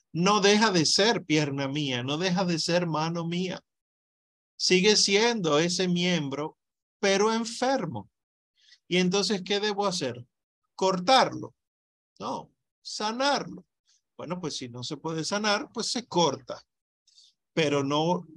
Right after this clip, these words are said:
optamos por cortarlo de primera intención. Entonces dice el Evangelio según San Mateo, capítulo trece, versículo treinta, a propósito de una parábola que el Señor estaba diciendo,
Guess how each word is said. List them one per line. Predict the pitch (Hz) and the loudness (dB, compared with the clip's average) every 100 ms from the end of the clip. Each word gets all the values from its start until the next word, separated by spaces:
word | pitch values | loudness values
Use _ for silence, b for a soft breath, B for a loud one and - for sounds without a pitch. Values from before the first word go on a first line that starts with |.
| _ | _
optamos | 165 160 - 170 151 147 - | -6 -6 0 0 0 -2 -6
por | 147 131 | -6 -4
cortarlo | 143 135 160 147 135 | -6 -2 2 2 0
de | 147 | -4
primera | 123 123 120 120 | -4 -6 -6 -6
intención. | 120 117 117 - 196 185 120 - - B _ - | -6 -8 -6 -2 -2 -2 -8 -18 -20 B _ -8
Entonces | 139 143 135 117 131 | -4 -2 -2 -2 -4
dice | 127 180 202 180 165 147 | -2 0 0 -2 -2 -2
el | 139 | -2
Evangelio | 139 143 170 | -2 -2 -2
según | 180 190 190 | -2 -2 -2
San | 196 175 | -2 0
Mateo, | 156 165 151 127 | -2 -2 -4 -2
capítulo | 135 135 151 175 165 | -4 -4 -4 -4 -4
trece, | - 190 220 - 247 _ b b _ 135 | -2 0 0 -2 -6 _ b b _ -2
versículo | 143 - 165 180 180 180 | -2 0 -2 0 0 2
treinta, | 175 160 160 175 175 269 - _ - B _ | 2 2 0 -2 -2 -4 -6 _ -20 B _
a | - 139 | -4 -4
propósito | 151 131 151 156 165 165 | -2 -2 -2 -4 -2 -2
de | 160 | 0
una | 156 | 0
parábola | 156 151 147 151 143 | 0 4 4 4 0
que | |
el | 139 | -2
Señor | 131 131 135 | -4 -6 -6
estaba | 143 143 143 | -4 -2 -2
diciendo, | 156 175 175 131 131 160 | -2 -2 -2 -2 -4 -8